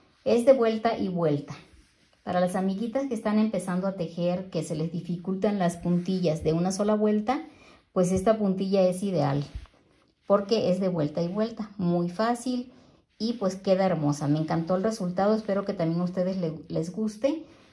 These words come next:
y pues que la realicen en alguno de sus proyectos, ¿ok? Está bonita y está muy fácil.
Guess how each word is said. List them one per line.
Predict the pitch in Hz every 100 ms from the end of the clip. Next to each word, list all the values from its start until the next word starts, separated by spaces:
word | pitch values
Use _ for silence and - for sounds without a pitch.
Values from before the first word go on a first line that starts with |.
| -
y |
pues | 226 285
que | 285
la | 294 254
realicen | 226 202 208 220
en | 214 180
alguno | 170 175 175
de | 185 170
sus | 160
proyectos, | 160 - 156 143 - - - - - -
¿ok? | 107 - 226 339 - _ _ _ _ _ _ _ _ _ _ - - - _
Está | 175 - 185
bonita | 185 190 226 262
y | 240
está | 175 - 190 190 -
muy | 196 202 226 220
fácil. | 175 156 - -